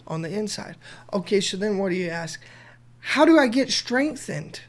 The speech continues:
on the inside in the spirit, man? Well, I'm glad you asked. A bunch of things. Number one, reading his word. Praying in the Holy Ghost is the second thing. Praying and spending time with the Father.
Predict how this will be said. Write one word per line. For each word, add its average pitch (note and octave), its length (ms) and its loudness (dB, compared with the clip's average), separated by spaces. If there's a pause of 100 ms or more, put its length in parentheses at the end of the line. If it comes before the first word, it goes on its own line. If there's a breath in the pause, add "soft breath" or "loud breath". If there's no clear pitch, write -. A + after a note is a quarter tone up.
(200)
on G#3+ 200 0
the A3 160 0
inside A#3+ 540 -2
in F#3+ 140 -4
the F#3 80 -4
spirit, B3+ 480 -2
man? - 300 -16 (600 loud breath)
Well, G3 140 -4
I'm F3 100 0
glad D#3+ 300 -2
you D#3+ 100 -6
asked. - 540 -6 (400 soft breath)
A E3 180 -2
bunch A3 380 0
of E3+ 100 -4
things. - 440 -10 (460 loud breath)
Number F#3 220 -4
one, F#3 280 -2
reading F3+ 280 -2
his F3 180 -4
word. G3 380 -4 (1120 loud breath)
Praying F3+ 300 0
in F#3+ 100 -2
the F3+ 80 0
Holy F#3 240 -2
Ghost G3+ 480 -2
is D#3 160 -6
the E3+ 60 -8
second F#3 420 -6
thing. D#3+ 240 -12 (600 loud breath)
Praying G3+ 340 4
and F3+ 100 0
spending F3+ 420 -2
time G#3 360 0
with D#3 160 -4
the - 100 -8
Father. - 540 -10